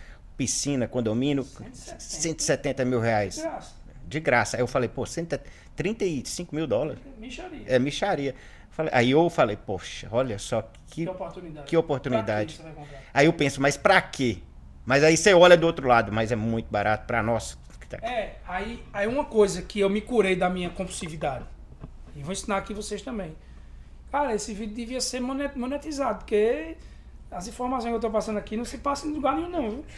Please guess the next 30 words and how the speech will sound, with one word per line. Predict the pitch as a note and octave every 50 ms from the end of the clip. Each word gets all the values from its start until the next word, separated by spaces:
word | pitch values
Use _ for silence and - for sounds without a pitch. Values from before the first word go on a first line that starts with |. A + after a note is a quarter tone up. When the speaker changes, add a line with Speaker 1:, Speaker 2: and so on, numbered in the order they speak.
| - - -
Speaker 1:
Depois | F3+ F#3+ G#3 G#3+ G#3+
você | B3+
Speaker 2:
Ó, | G#3+
Speaker 1:
coloca | A3 G#3 B3+ B3+ C4
seu | C4 C4+ B3+ B3+
Pix | - B3 C4 - - -
aí, | G#3+ G#3
pro | G#3+ G#3+
Speaker 2:
três, | A#3 B3 C4 C4+
Speaker 1:
pessoal | C#4+ C4+ G#3+ G3
fazer | F#3+ G3 F#3 F#3+
o | F#3 -
Pix | - G3 G3+ G3+ -
pra | - - G#3
Speaker 2:
três, | A3+ A#3 A#3+ A#3+ B3+ B3+ B3 G#3 - - - -
Speaker 1:
você. | G3+
Speaker 2:
não, | G3+ B3 C#4 C#4+ B3 G#3 F#3+ F#3 F#3+ G3 G#3 A3 - - G#3+ G#3 G#3 - - - - G#3+ F#3+ - - G#3 G3 - - -
Speaker 1:
<laughs> |
Speaker 2:
olha, | A3+ A#3+ A3 F#3+ D#3 - - -
três | - B3 C#4 D4 - - -
coisas | - B3 A3 G#3+ G#3 G#3 - -
que | - -
eu | A3+ G#3
me | G#3+ A3+
curei | G#3+ - A3+ G#3+ G3+ G3 G3
da | F#3 F#3+ F#3
minha | F#3+ G3
compulsividade | F#3+ - G3 F#3 - - - - E3 E3 F#3+ E3 F3+ E3+ E3+ E3
de | F3
compra. | - - - D#3 D3 C3+ - C#3+ C3+